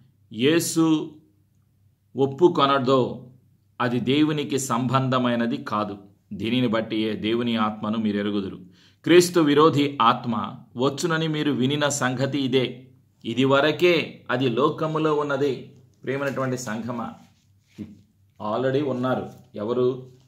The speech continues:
క్రీస్తును వ్యతిరేకించేటువంటి వాళ్ళు లక్షల కోట్ల మంది అన్ని దేశాల్లో ఉన్నారు. క్రీస్తు విరోధి ఆత్మ ఉన్నారు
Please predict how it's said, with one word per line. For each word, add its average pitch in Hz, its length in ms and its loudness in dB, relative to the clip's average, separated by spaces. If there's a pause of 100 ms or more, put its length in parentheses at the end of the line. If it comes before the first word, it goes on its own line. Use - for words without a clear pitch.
(100)
క్రీస్తును 135 600 -2
వ్యతిరేకించేటువంటి 123 1120 -2
వాళ్ళు 113 280 0
లక్షల 110 480 -4
కోట్ల 120 440 -4
మంది 120 340 -2
అన్ని 120 300 -4
దేశాల్లో 113 540 -4
ఉన్నారు. 110 340 -4 (1900)
క్రీస్తు 160 340 2
విరోధి 151 400 4
ఆత్మ 151 280 2
ఉన్నారు 151 440 0